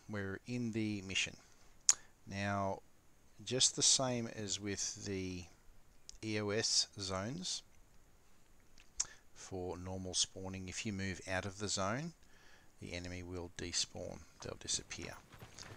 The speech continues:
So I know I need to run this way, and I will get waves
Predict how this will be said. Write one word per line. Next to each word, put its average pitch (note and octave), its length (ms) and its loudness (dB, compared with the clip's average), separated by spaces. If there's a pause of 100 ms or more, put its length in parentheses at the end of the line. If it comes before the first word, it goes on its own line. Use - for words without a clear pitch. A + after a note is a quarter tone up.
(300)
So F#2 280 0
I F#2 80 0
know A#2 340 4
I F#2+ 60 0
need F#2 240 -4
to F#2+ 140 -2
run F2+ 280 -2
this - 220 0
way, E2+ 360 0 (1080)
and F#2+ 340 -2 (100)
I F#2+ 100 -2
will F2+ 240 -4
get F2+ 300 -4
waves E2 640 4